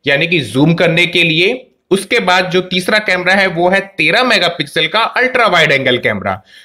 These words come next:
तो ये एक्चुअल कंप्लीट सेटअप है, माइक्रो कैमरा, डेप्थ कैमरा, दो दो मेगापिक्सल, चवन्नी अठन्नी, ये काम Vivo आईक्यू ने नहीं किया है। और अगर Vivo आईक्यू अपने वादे पे खड़ा उतरता है और चालीस हजार पे अपना स्टार्टिंग वेरिएंट ला पाता है,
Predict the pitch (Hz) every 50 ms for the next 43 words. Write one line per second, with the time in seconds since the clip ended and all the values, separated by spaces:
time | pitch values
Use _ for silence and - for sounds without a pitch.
0 | _ _ - 180 180 170 131 120 170 214 226 - 180 170 170 - - 226 226 220
1 | 220 214 170 160 - - 220 233 220 - - 180 156 - 180 175 - 180 165 180
2 | 214 262 - - - - - - 135 151 160 165 165 - 202 196 196 202 180 180
3 | 185 185 185 180 175 - 151 180 180 - 202 185 - 170 170 170 180 180 170 156
4 | 147 147 156 185 190 185 180 175 170 175 - - - - - 202 180 175 170 -
5 | 180 139 147 151 165 185 185 175 - - 175 147 156 175 180 170 131 107 113 147
6 | 185 196 - 190 190 190 180 - 151 147 170 165 165 185 180 160 156 156 - 175
7 | 165 160 151 139 135 147 190 190 - 185 185 185 185 196 208 226 240 - - -
8 | - _ _ - - 180 240 247 226 208 202 214 208 196 170 180 180 185 202 214
9 | - 170 170 170 165 - 208 202 - 165 170 180 196 185 160 135 135 131 131 131
10 | 190 202 196 196 202 196 - - 151 160 185 208 202 196 196 190 175 170 170 -
11 | 175 175 180 170 151 - - 156 165 - - - - 143 143 180 214 202 208 190
12 | 190 185 180 180 180 208 196 185 - - 185 175 180 - - 160 143 - 185 175
13 | 165 165 - 175 170 - 131 120 127 151 - - - 170 - - 147 127 135 151
14 | 196